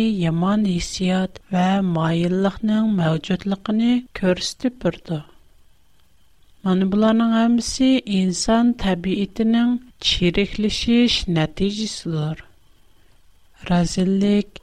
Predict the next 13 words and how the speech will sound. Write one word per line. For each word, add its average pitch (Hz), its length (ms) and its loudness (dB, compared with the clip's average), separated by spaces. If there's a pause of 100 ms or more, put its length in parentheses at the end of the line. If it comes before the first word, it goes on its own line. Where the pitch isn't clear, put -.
(140)
vijdonimiz 190 920 2
bilan 208 460 0
kurash 190 440 -2
qilib, 226 420 0 (340)
yaxshi 180 560 0 (140)
niyatimizga 196 1000 0 (140)
qarishlik - 680 -4
ko'rsatadi. - 680 -8 (1700)
Agar 185 520 2 (520)
sagak 180 640 0
turib, 214 480 0 (460)
o'z 196 280 2 (480)
qalbimizni 202 880 2